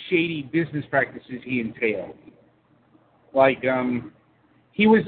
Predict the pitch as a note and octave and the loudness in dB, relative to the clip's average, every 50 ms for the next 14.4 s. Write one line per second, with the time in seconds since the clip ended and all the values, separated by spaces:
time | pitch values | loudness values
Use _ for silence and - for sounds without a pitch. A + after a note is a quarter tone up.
0 | G3+ G#3 G3 G3+ G#3 G3+ G3 - - - - - G3+ F#3+ D#3 C3+ F3+ F3 E3+ E3 | 0 2 4 4 4 4 2 -4 -14 -18 -14 -12 -10 -10 -6 -2 0 2 2 2
1 | D#3+ D3 C#3 B2+ - A#2 - _ _ _ _ _ _ _ _ - E3 D#3+ D#3 D3+ | 0 -2 -6 -12 -18 -20 -20 _ _ _ _ _ _ _ _ -2 2 4 4 4
2 | D3+ C#3 - - - - - G3 G3+ - - - - - F#3 F#3 F3+ E3 - - | 2 2 -2 -8 -14 -4 -2 -2 -2 -2 -4 -8 -2 -2 0 0 0 -2 -2 0
3 | F#3 F3+ E3 D3+ C3+ A#2+ - D3 D#3+ D#3 - G3+ F3+ - - G3+ G3 F#3 - - | 0 0 0 -2 -6 -2 0 2 2 0 0 -6 -8 -8 -6 -6 -6 -6 -2 2
4 | F3+ D#3+ D#3 D3+ - D#3+ C#3+ C#3+ - C3+ C#3+ D#3 D3+ D#3+ D#3 D3+ C#3 C#3 D3 C#3+ | 2 2 2 2 2 0 0 2 4 4 4 4 4 2 2 2 2 2 2 2
5 | C#3+ C#3 C3+ C3 A2+ A2 - - - C#3 E3 E3+ - - _ _ _ _ _ _ | 2 0 0 0 -2 -8 -10 -8 -4 -4 -4 -4 -6 -12 _ _ _ _ _ _
6 | _ - D3 D3 D#3 D3+ D3 D3 D3 C#3+ C#3+ C3+ - _ _ _ _ _ _ - | _ 2 4 4 6 6 4 4 4 2 0 -2 -6 _ _ _ _ _ _ -2
7 | C#3 C#3 C3 C3 C3 B2 A#2+ A#2+ A2+ A2 G#2+ - _ _ _ _ _ _ _ _ | 0 2 4 4 4 2 2 0 -2 -4 -8 -10 _ _ _ _ _ _ _ _
8 | _ - - - D#3+ E3 F3 F#3 F3 D#3+ F3+ F3 F3 F3 E3 D#3 - - E3 D#3 | _ -10 0 6 8 8 8 8 4 0 0 0 0 0 -2 -4 -4 -2 -2 0
9 | D3 D3 D3 - D#3 D3 - D3+ D#3 D3+ D3 - E3+ D#3+ D#3+ D#3+ D3+ D3+ D3 C#3+ | 0 -2 -2 -4 -8 -8 -4 -4 -4 -2 0 4 6 6 6 6 4 2 -2 -2
10 | C#3+ C#3 - C#3+ D3 D3 D3 D3 C#3 B2+ B2+ C3+ D3 D3 - B2 - - A#2+ A2 | -2 -4 0 2 2 4 4 2 0 0 0 0 -2 -2 -4 -6 -8 -8 -4 0
11 | A#2+ A#2+ B2 - - - D3+ D3+ D#3 D3 - - B2 A#2 A2+ - - - B2+ B2+ | 2 2 0 0 -2 -2 0 0 0 -2 -2 -2 -2 -2 -2 -6 -4 0 0 0
12 | B2+ B2 A#2+ - - - A2 G#2+ A2 A#2 C#3 E3 D#3+ - _ _ _ _ _ _ | 0 0 -4 -12 -14 -8 -6 -4 -2 0 -2 -2 -4 -6 _ _ _ _ _ _
13 | _ _ _ _ _ _ _ _ _ _ _ _ _ _ _ - - C#3 C#3 - | _ _ _ _ _ _ _ _ _ _ _ _ _ _ _ -4 -2 -2 -2 0
14 | C#3+ C#3+ C3 B2+ C#3 C3+ C3 C3+ | -2 -4 0 2 2 4 4 2